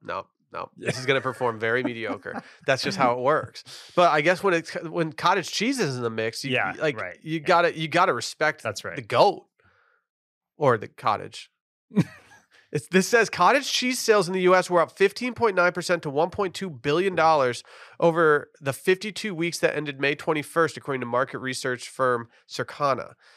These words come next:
Speaker 1: Uh, so people are just buying, uh, they're snatching this stuff up left and right. And I, what I haven't really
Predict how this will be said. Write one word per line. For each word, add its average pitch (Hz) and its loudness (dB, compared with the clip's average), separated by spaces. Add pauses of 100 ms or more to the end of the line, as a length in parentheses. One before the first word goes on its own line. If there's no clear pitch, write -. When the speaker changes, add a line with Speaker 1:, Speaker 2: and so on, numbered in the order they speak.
(240)
Speaker 1:
Uh, 143 4
so 180 4
people 220 -2
are 233 6
just 185 -2
buying, 165 2
uh, 135 0
they're 156 -2
snatching 190 0
this 170 -4
stuff 160 0
up 156 2
left 143 0
and 120 -8
right. 147 2 (480)
And 196 2 (440)
I, 202 2
what 185 2
I 269 4
haven't 240 0
really 214 0